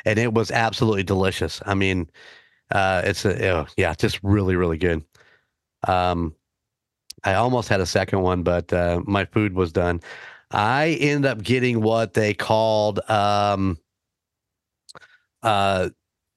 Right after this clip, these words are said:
what was it? Oh, crap. It was called the turkey.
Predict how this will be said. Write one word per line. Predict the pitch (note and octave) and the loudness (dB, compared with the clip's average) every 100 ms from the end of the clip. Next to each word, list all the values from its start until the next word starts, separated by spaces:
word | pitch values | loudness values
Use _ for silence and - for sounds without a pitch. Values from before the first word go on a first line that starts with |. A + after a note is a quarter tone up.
| _ _ _ _ _ _ _ - - | _ _ _ _ _ _ _ -12 -8
what | - | -4
was | G#2+ - | -4 -4
it? | G#2 - | -8 -8
Oh, | - - | -12 -8
crap. | - F2 - - | -4 -4 -4 -4
It | A2 | -2
was | G#2+ | -2
called | - - C3 C3 B2 | -4 0 2 2 0
the | G#2+ - _ - | -2 -2 _ -8
turkey. | - C#3 D3 - D3+ D3+ D3 D3 C#3+ G#2+ | 0 0 0 0 0 2 2 0 0 -4